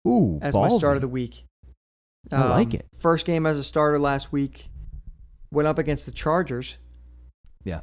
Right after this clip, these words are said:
Speaker 2: Got the dub.
Speaker 1: Yep.
Speaker 2: Threw for three twelve and two touchdowns.
Speaker 1: Wow.
Speaker 2: Yeah. One pick. And he had five rushing attempts.
Speaker 1: Mm.
Speaker 2: Only for seven yards, but
Speaker 1: Wow. Uh,
Speaker 2: Yeah.
Speaker 1: uh, how many fantasy points?
Speaker 2: Twenty-six.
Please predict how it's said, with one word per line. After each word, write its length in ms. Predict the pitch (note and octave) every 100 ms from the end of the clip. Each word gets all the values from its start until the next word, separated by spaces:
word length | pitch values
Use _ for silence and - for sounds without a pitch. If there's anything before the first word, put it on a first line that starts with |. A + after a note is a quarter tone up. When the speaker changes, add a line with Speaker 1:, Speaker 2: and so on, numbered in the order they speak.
| -
Speaker 2:
Got 240 | C#3+ E3 F#3+
the 60 |
dub. 380 | E3+ C#3 A#2+ A#2 - -
Speaker 1:
Yep. 180 | F#2+ - - - _ -
Speaker 2:
Threw 220 | E3+ E3+
for 160 | E3
three 340 | C#3+ - F3+ F#3+
twelve 560 | - D#3+ D3 C#3+ C#3 -
and 140 | C3+ -
two 160 | F3+
touchdowns. 580 | E3 C#3+ - C3+ B2+ G2+
Speaker 1:
Wow. 560 | E2+ - E2 D2+ - -
Speaker 2:
Yeah. 240 | D#3 B2 A2+ - _ _ _ -
One 280 | C3+ D#3+
pick. 400 | E3+ E3 D3 - - - - _ _ _ _ _ -
And 140 | D3
he 60 | E3
had 100 | E3
five 380 | - D3 F3+ D3
rushing 280 | D#3+ E3 -
attempts. 420 | - - - - - -
Speaker 1:
Mm. 180 | D3 G#2+ - -
Speaker 2:
Only 140 | G3+
for 100 | G3 C3+
seven 260 | D3+ B2
yards, 340 | B2 C#3 A#2+ -
but 260 | - - - _ -
Speaker 1:
Wow. 260 | C3+ C3 - -
Uh, 100 | C3
Speaker 2:
Yeah. 160 | E3+ B2+
Speaker 1:
uh, 60 |
how 140 | A#2+ C#3+
many 100 | D3
fantasy 320 | C#3+ C#3+ -
points? 220 | - - - - _ _ _ _ -
Speaker 2:
Twenty-six. 720 | - D#3+ E3 - C#3 - -